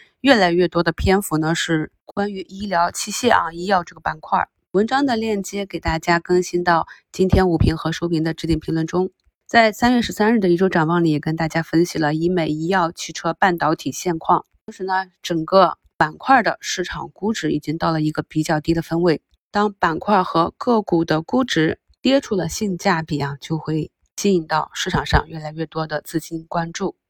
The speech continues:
在昨天啊，我们的上证呢已经走出了五连阳，相信大家也听到了不少要调整的声音。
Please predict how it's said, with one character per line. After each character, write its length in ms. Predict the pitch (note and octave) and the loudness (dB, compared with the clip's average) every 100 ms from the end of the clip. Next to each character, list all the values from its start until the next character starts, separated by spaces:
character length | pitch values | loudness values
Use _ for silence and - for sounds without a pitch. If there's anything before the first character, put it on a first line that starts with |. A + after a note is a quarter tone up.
| _ _ | _ _
在 240 | - A#3 G3+ | 0 2 2
昨 160 | F#3 | -4
天 220 | G#3 A3 | -2 -2
啊， 60 | G#3 | 0
我 80 | F3+ | -2
们 160 | F3+ | -4
的 160 | F#3 F#3 | -6 -6
上 260 | A#3 A3 G3+ | -6 -6 -8
证 140 | F#3 | -14
呢 160 | E3 D#3+ | -16 -16
已 40 | |
经 160 | E3+ F#3 | -16 -16
走 140 | E3 | -16
出 140 | D3 F3 | -16 -18
了 80 | |
五 140 | E3 D#3 | -18 -14
连 200 | D3+ F#3+ | -8 -2
阳， 300 | D3+ D#3+ - | 0 0 -2
相 180 | - E3+ | -6 -4
信 140 | F3 | -4
大 140 | E3 | -4
家 100 | D#3+ | -4
也 120 | E3 D#3 | -8 -8
听 180 | F3 | -10
到 100 | E3+ | -10
了 80 | D#3+ | -10
不 140 | - - | -12 -6
少 200 | D3 D3 | -6 -4
要 160 | E3 | -6
调 280 | - C#3+ D3 | -6 -8 -8
整 140 | - C#3+ | -10 -12
的 40 | |
声 220 | - E3+ | -10 -4
音。 220 | F3 F#3 | 0 0